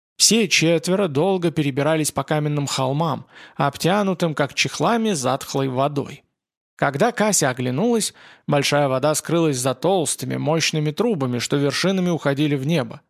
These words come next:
Все мощно перекачивали из глубин земли воду, гнали в невидимую высь, где та расходилась по широким листьям, сбрасывалась с поверхности паром, долго странствовала в небесном тумане, после чего возвращалась на землю дождём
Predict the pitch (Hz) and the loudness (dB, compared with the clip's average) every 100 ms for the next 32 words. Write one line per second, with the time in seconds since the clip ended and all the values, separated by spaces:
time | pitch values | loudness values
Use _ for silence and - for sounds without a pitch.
0 | _ _ _ _ - - 165 190 180 185 | _ _ _ _ -2 2 4 2 0 0
1 | - 160 165 160 175 175 - 160 160 143 | 0 -2 -2 0 0 0 0 0 0 0
2 | 156 147 185 143 151 160 175 135 208 131 | -2 0 0 0 0 0 -2 -2 -2 -2
3 | 120 131 131 165 190 175 151 143 180 165 | -4 -6 -2 0 2 0 0 -2 -2 0
4 | 165 156 165 247 - - - - _ - | 0 -2 0 -2 -2 -6 -16 -20 _ -4
5 | 151 147 143 170 160 - 139 151 165 - | -2 0 2 2 2 0 0 0 0 0
6 | 151 143 170 160 147 156 185 - - - | 0 0 0 0 -2 0 0 -2 -4 -6
7 | 143 131 147 165 170 165 160 - - 165 | -4 0 0 2 0 0 0 0 2 0
8 | 165 170 151 - 160 - 160 165 147 127 | 0 0 -2 -2 -6 0 2 2 0 -2
9 | 139 175 156 - 160 175 - 165 175 170 | 0 0 0 0 2 0 0 0 2 2
10 | 165 156 175 - 165 151 147 190 240 226 | 0 0 0 0 -2 -2 0 2 2 0
11 | 202 185 160 - 135 180 156 131 135 127 | 0 0 0 0 0 0 0 0 0 0
12 | 143 139 127 131 131 131 120 117 127 117 | 0 0 -2 -2 -2 -2 -2 -2 -2 -2
13 | 151 233 | 0 0